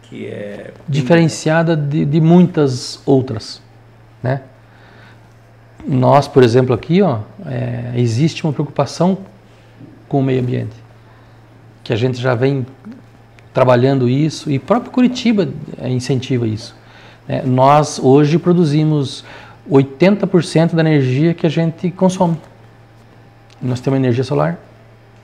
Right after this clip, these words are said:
Speaker 2: A gente fez esse investimento dois anos atrás, estamos acabando de pagar, e estaríamos gastando hoje em torno de dez a doze mil reais de energia por mês,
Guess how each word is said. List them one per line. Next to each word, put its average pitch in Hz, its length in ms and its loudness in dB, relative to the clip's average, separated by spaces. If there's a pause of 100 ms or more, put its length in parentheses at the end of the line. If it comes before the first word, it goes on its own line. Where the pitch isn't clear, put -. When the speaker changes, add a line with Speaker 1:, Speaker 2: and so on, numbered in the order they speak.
(1300)
Speaker 2:
A - 60 -6
gente 123 260 -2
fez 135 240 4
esse 131 200 -2
investimento 127 600 0
dois 123 240 4
anos 120 200 2
atrás, 143 460 -2
estamos 143 360 -4
acabando 143 420 0
de 156 80 -2
pagar, 143 480 -2 (1040)
e - 80 -10 (200)
estaríamos 151 560 4
gastando 139 520 2
hoje 135 280 4
em 139 100 -2
torno 139 260 2
de 127 120 -2
dez 139 340 4
a 143 60 0
doze 143 340 2
mil 139 160 0
reais 123 300 0
de - 40 0
energia 120 360 2
por 139 180 0
mês, 147 480 -4